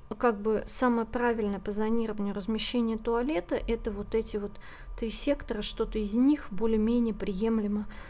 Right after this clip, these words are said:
Ну, туалет везде плохо, но здесь более-менее приемлемо, поэтому я как бы воткнула сюда. А, поэтому я вам рассказала про все корректоры и также еще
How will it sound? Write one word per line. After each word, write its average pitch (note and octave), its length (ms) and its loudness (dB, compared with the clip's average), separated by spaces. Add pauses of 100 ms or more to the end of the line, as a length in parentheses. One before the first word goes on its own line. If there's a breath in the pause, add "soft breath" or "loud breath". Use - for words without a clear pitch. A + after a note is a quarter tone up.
(260 loud breath)
Ну, G4+ 140 -8
туалет A#3 340 2
везде A#3+ 280 2
плохо, B3+ 320 2
но A3+ 100 0
здесь D4 220 0
более-менее A#3 420 2
приемлемо, G#3 540 0
поэтому A3+ 300 0
я A3+ 80 0
как A3+ 140 -2
бы G#3 120 -4
воткнула A3+ 640 0
сюда. B3+ 380 2 (1500 loud breath)
А, A3 380 0 (1080 loud breath)
поэтому B3+ 680 6 (140)
я B3+ 200 6
вам B3 180 6
рассказала A#3+ 640 4
про A3 220 -2
все A3+ 340 0
корректоры C#4 720 0 (480 loud breath)
и A#3+ 80 -6
также D4+ 500 2
еще C4 720 2